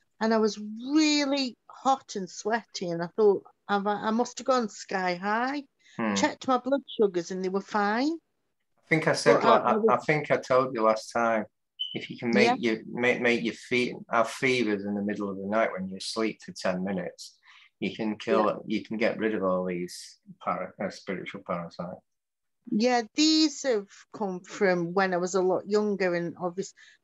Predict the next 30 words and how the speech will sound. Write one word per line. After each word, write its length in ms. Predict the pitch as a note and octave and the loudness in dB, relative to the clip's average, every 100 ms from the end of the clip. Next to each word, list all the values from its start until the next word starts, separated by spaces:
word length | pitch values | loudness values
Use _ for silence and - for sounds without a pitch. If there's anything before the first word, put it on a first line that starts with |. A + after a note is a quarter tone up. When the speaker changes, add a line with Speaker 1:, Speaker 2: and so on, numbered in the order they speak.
| - | -2
Speaker 1:
I've 100 | G3 | 4
only 400 | C#4 C4+ A#3+ G3 _ | 4 4 0 -4 _
actively 760 | A3+ A#3+ - - - G3 F3+ F#3 | -4 -4 -6 -12 -8 -6 -2 -2
been 260 | F3 F3+ | -2 -4
conscious 760 | F3 - G#3 G3+ - F3+ - - - | -4 -4 -4 -4 -8 -10 -10 -12 -8
for 240 | - F3+ F3 | -4 -2 -2
about 300 | E3+ F#3 - | 0 -2 -2
six 420 | - G3+ - - | -4 -4 -4 -2
years. 600 | F#3+ G3+ A3+ A3 G#3 - _ _ _ | 4 4 4 2 -2 -18 _ _ _
Speaker 2:
Yeah. 240 | - G2+ F2+ - | -6 -6 -6 -12
Speaker 1:
So 280 | - G3+ G3 | 0 2 2
the, 340 | F#3 G#3+ F#3+ - - | 0 -2 -2 -6 -4
the 60 | |
things 420 | G3+ A#3+ A#3 G#3+ | -2 0 -2 -4
that 100 | G#3+ | -2
I've 160 | G3+ F#3+ | -2 -2
got 220 | G#3 - | -4 -4
now 360 | G#3 G#3+ F3+ E3 | -2 0 0 0
have 100 | E3 _ - | -4 _ -4
been, 340 | F3+ F3 F3 _ _ - | -2 -2 -6 _ _ -8
you 140 | G3+ G3 | -2 2
know, 160 | E3 | 2
from 520 | E3 - F3 E3+ D#3 - - | 0 2 2 4 0 -8 -6
my 120 | F3 - | -6 -4
teens 600 | - G3 F#3 F#3+ F#3 F#3+ | -2 0 2 0 -2 -2
and 280 | F3+ E3+ | -2 -2
when 180 | E3+ E3+ | -2 -2
I've 100 | E3 | 0
been 200 | E3+ E3+ | -2 -2
younger. 360 | E3+ E3+ E3+ | -2 -2 -4